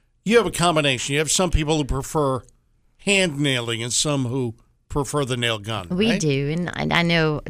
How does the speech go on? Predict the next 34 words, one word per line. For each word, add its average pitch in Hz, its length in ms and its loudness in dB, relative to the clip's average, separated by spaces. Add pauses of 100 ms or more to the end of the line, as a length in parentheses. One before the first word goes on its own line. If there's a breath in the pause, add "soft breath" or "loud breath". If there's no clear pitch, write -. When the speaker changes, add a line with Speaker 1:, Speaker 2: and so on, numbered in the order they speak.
(120)
Speaker 2:
that, 143 280 0 (380)
like 139 160 -4
I 139 100 0
always 139 220 0
say, 147 140 -2
the 139 120 0
older 151 280 0
generations, 160 880 -2
they're, 147 200 2 (240)
they 147 260 2
only 196 400 4 (220)
do 214 180 4
hand 233 300 2
nailing 233 340 0
because 175 280 -2
that's 151 240 0
what 165 160 -4
they're 147 160 -2
used 156 400 -6
to. 180 180 0
That's 151 160 0
Speaker 1:
Yeah. 160 80 0
Speaker 2:
how 147 80 2
they 139 140 2
were 135 100 2
brought 135 300 -2
up. 123 240 0
But 151 140 -2
the 160 80 2
Speaker 1:
Yeah. 170 80 2
Speaker 2:
new 202 120 4
generation 165 600 0
with 147 120 -4
technology, 151 720 -4